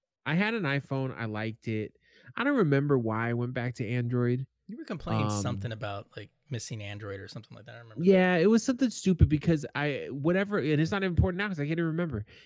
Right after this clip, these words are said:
Speaker 1: It was something I was missing, and then I went back and never used it. And that's when it kinda clicked with me. It's like, you're having that fear of missing out, silly shit, with stupid shit,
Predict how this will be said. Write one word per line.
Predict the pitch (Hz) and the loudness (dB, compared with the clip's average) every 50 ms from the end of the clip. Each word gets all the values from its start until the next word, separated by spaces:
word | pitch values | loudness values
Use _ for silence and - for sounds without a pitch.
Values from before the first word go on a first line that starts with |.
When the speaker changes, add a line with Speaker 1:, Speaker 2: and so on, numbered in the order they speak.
| _ - | _ 2
Speaker 1:
It | 143 | 4
was | 147 156 147 | 6 6 6
something | - 196 190 180 185 190 185 | 4 0 0 0 -2 -2 0
I | 170 | 0
was | 156 147 139 127 | 0 0 0 0
missing, | 139 165 175 170 - - 135 131 131 135 139 - - _ _ _ | 0 0 0 0 -2 -4 -4 -4 -4 -6 -10 -14 -20 _ _ _
and | - 131 135 | 0 2 2
then | 147 147 | 2 2
I | 147 | 2
went | 143 151 147 135 | 2 0 0 0
back | 139 143 143 135 147 | -2 -4 -4 -4 -4
and | 127 120 | -4 -4
never | 123 117 120 120 | -2 -2 -2 -2
used | 113 110 110 117 117 - - | -2 -2 -4 -6 -6 -8 -10
it. | 78 71 - _ - - - _ - | -12 -12 -14 _ -20 -20 -20 _ 0
And | 135 139 | 2 4
that's | 151 151 - - | 4 4 2 0
when | 175 175 | -2 -2
it | 165 | -2
kinda | - 160 165 156 147 127 | 0 0 0 0 0 -2
clicked | - - 170 156 - | -2 -2 -2 0 -2
with | 147 | -2
me. | 131 131 123 | -2 -2 -4
It's | 120 113 - 127 | -4 -4 -4 -4
like, | 120 113 110 - - - _ _ _ _ _ _ _ _ _ - | -4 -4 -4 -6 -12 -20 _ _ _ _ _ _ _ _ _ 0
you're | 147 156 151 | 4 4 6
having | 147 175 180 175 175 180 175 | 6 4 2 2 0 0 0
that | 170 147 - - | 0 -2 -2 -4
fear | - - 151 147 147 | -2 0 2 2 2
of | 143 139 | 2 0
missing | 135 139 135 - - 123 117 | 0 -4 -6 -6 -6 -4 -2
out, | 120 123 120 - - | -2 -4 -4 -6 -12
silly | - - - 135 127 123 127 117 | -16 -8 -4 -4 -2 -2 -2 -4
shit, | 110 - - 95 110 | -4 -6 -6 -6 -4
with | 117 123 120 | -2 -2 -2
stupid | - - - - - 170 160 - - 117 - | -4 -8 -10 -2 0 2 4 4 4 2 2
shit, | - - - 110 92 - | 0 -2 -2 -2 -2 -4